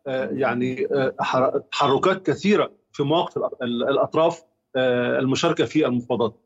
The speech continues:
بداية من الأطراف ال-، المباشرة، يعني، آه، إسرائيل، حماس، آه، مصر، آه، قطر، آه، أيضًا الطرف الأمريكي. زي ما شفنا،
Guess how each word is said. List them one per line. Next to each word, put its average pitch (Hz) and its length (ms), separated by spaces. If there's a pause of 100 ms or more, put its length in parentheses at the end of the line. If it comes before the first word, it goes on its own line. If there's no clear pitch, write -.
(100)
بداية 156 320
من 135 80
الأطراف 135 460
ال-، 113 120 (100)
المباشرة، 127 720 (400)
يعني، 117 460
آه، 123 180
إسرائيل، 151 600 (100)
حماس، 147 560 (360)
آه، 127 180
مصر، 160 460 (140)
آه، 117 520
قطر، 165 480 (300)
آه، 160 200
أيضًا 160 240
الطرف 160 300
الأمريكي. 165 500 (460)
زي 120 160
ما 147 80
شفنا، 147 400